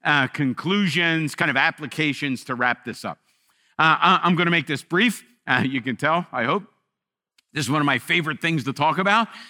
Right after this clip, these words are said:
and so, uh, I'll try to be brief. A couple of observations. Number one, everyone,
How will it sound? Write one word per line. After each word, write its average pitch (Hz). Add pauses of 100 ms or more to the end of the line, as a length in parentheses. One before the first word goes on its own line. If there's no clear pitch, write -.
(220)
and 127
so, 131
uh, 127
I'll 139
try 180
to 165
be 147
brief. 123 (220)
A 165
couple 196
of 180
observations. 127 (580)
Number 277
one, 139 (1400)
everyone, 143